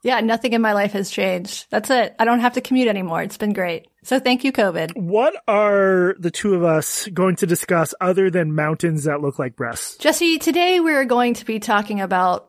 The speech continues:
Speaker 1: white tears, specifically white tears that emerge from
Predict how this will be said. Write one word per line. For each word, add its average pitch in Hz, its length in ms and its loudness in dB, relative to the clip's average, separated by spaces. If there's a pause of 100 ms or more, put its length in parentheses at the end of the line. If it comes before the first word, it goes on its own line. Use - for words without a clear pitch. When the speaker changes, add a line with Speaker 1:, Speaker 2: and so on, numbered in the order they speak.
Speaker 1:
white 226 360 0
tears, 180 420 -2 (100)
specifically 294 720 0
white 226 340 0
tears 214 540 0
that 208 400 0
emerge 220 600 2
from 208 440 0